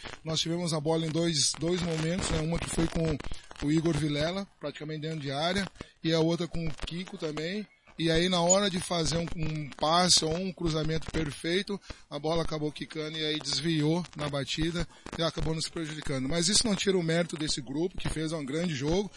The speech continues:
É ter um pouquinho mais de paciência, um pouquinho mais de calma, continuar jogando bem, continuar produzindo,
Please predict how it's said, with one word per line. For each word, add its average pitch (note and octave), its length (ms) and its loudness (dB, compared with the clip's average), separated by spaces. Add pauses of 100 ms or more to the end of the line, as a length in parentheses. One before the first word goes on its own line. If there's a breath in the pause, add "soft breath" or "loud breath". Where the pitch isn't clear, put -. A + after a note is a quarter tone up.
(220 soft breath)
É D#3+ 80 -4
ter G3+ 100 -2
um G#3+ 100 2
pouquinho G3 300 -2
mais F3+ 180 -2
de D#3+ 60 -8
paciência, D#3+ 440 -4
um - 40 -16
pouquinho D#3 320 -2
mais D#3 160 -2
de C3 80 -6
calma, E3+ 480 -2 (380 soft breath)
continuar D#3 600 0
jogando F3 380 4
bem, D#3+ 320 2
continuar D#3 600 -6
produzindo, E3+ 760 -2